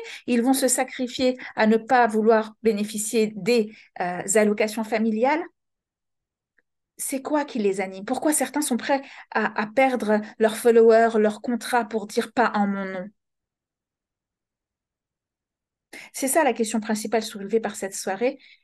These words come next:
c'est de savoir qui sont les anormaux qui refusent là où tout consente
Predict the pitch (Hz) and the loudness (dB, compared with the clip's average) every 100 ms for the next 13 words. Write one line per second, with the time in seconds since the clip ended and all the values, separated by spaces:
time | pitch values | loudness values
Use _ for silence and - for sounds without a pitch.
0 | _ - 220 - 226 220 269 269 - _ | _ -4 -2 2 2 4 2 2 -8 _
1 | - 339 - 302 233 214 247 233 220 254 | -4 0 0 2 4 4 4 2 2 0
2 | 269 233 220 214 247 240 202 214 226 - | 0 -2 -2 -2 -8 -8 -2 0 2 0
3 | 214 - 285 - 226 214 226 208 214 - | -6 -6 -10 -6 -6 -4 -4 -4 -6 -16